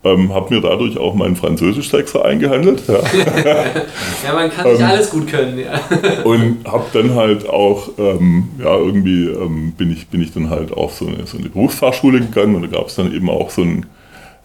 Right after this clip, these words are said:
Speaker 1: ähm, so eine Jahresarbeit beispielsweise im Bereich in Softwareentwicklung und die hab ich dann am nächsten Morgen, hab ich die dann abgegeben, ja, und war dann für den Rest des Jahres dann sozusagen befreit von dieser Aufgabe.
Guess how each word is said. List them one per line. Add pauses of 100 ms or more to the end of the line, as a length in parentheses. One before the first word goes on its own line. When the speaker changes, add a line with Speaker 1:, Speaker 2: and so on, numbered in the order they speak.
Speaker 1:
ähm,
so
eine
Jahresarbeit
beispielsweise
im
Bereich
in
Softwareentwicklung
und
die
hab
ich
dann
am
nächsten
Morgen,
hab
ich
die
dann
abgegeben,
ja, (680)
und
war
dann
für
den
Rest
des
Jahres
dann
sozusagen
befreit
von
dieser
Aufgabe.